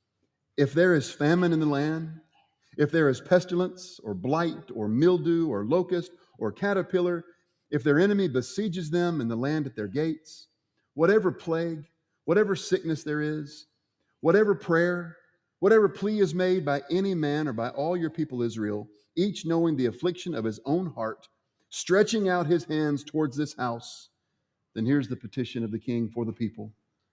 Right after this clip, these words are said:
Then hear in heaven, hear us up in your dwelling place, and forgive and act and render to each whose heart you know, according to all his ways.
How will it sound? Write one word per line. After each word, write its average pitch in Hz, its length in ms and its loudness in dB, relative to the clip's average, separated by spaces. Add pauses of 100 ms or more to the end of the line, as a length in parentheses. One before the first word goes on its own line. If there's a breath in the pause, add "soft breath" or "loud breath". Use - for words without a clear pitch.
(600)
Then 110 280 2
hear 101 640 4 (360)
in 120 140 0
heaven, 95 500 -4 (500)
hear 202 300 10
us 165 340 6
up 180 220 2
in 165 140 2
your 165 180 4
dwelling 151 540 2
place, 135 500 -4 (260 loud breath)
and 156 260 0
forgive 180 760 2
and 139 220 -2 (140)
act 190 400 -6 (240 soft breath)
and 139 260 -2
render 190 300 2
to 143 200 -4 (160)
each 220 300 -4
whose 175 300 -6
heart 165 200 -8
you 151 120 -2
know, 131 400 -6 (400)
according 170 380 4
to 147 60 0 (120)
all 170 220 0
his 147 220 -2
ways. 135 560 -8